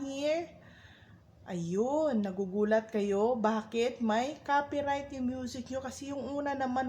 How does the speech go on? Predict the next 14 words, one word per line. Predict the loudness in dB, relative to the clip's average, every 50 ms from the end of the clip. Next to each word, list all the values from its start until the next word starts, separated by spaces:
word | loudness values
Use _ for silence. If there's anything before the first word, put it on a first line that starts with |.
| 2
wala | 4 4 6 6 8 6 6 4
naman | 4 2 2 0 0 0 0 -2
ganon. | -2 -2 -2 -2 0 0 0 2 2 2 0 0 -4 -6 -10 -14 -18 -18 -20 -20 -20 -20 -20 -20 -20 -20 -6
Kaya | 0 4 6 6 6
mas | 6 2 0 0 -2
maganda | -4 -2 0 0 0 2 2 2 2 4
wag | 2 2 0 -2
nang | -2 -2 -2 -2 -2
gumamit | -2 -2 -2 -2 -2 0 0 0 0 -2 -4 -4 -6 -8 -8 -12 -16 -18 -18 -18 -18 -18 -18 -20 -16 -10 -6
ng | -4 -4 -2 -2 -2 -2 -2
music. | 0 2 2 4 4 2 0 0 0 0 0 0 -2 -6 -10 -14 -14 -16 -18 -20 -20 -20 -20 -20 -18 -18 -18 -20 -20 -20 -20 -20 -6
Pangalawa, | -2 -2 0 2 4 4 4 4 4 4 4 4 2 2 0 -2 -4 -8 -14 -20 -20 -20 -20 -20 -20 -20 -20 -20 -20 -8 -4
gumamit | -2 0 2 4 4 6 6 6 4 2 -2 -4 -2
ng | 0 0 2 0